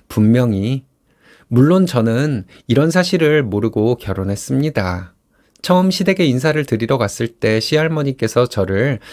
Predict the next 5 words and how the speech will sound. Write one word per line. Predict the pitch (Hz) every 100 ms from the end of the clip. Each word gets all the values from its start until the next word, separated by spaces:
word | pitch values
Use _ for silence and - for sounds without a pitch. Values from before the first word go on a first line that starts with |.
| -
탐탁지 | - 190 196 202 -
않아 | 160 113 127 135
한다는 | 143 143 135 123
건 | 113 135 127
눈치챘어요. | 98 92 - 123 117 107 110 156